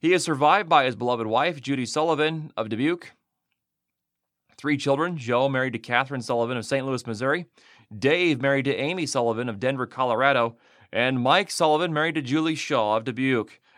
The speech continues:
Nine grandchildren, Grace, Patrick, Emily, Claire of Saint Louis. Joseph, Ryan, Nicholas of Denver. And Leah Brooke Sullivan of Dubuque. And his siblings, Betty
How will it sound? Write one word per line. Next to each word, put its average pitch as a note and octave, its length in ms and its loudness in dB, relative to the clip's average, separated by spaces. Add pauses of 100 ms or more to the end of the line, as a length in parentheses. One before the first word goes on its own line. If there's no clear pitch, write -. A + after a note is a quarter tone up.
Nine C3 340 2
grandchildren, C#3 720 -2
Grace, C#3 420 -2
Patrick, C#3+ 420 -2
Emily, C#3 320 -4
Claire C#3 400 -2
of G#2+ 140 -2
Saint B2+ 240 -6
Louis. C#3 420 -4 (640)
Joseph, D#3+ 420 0
Ryan, B2+ 540 -2
Nicholas C#3+ 560 -4
of A2 160 -10
Denver. B2 480 -2 (380)
And B2 440 -4
Leah C#3+ 540 -2
Brooke C3+ 460 -6 (1200)
Sullivan C#3 480 -2
of A2 120 -6
Dubuque. A2 560 -4 (580)
And B2+ 200 -4
his B2 120 -6
siblings, C#3 460 -4
Betty B2+ 500 -2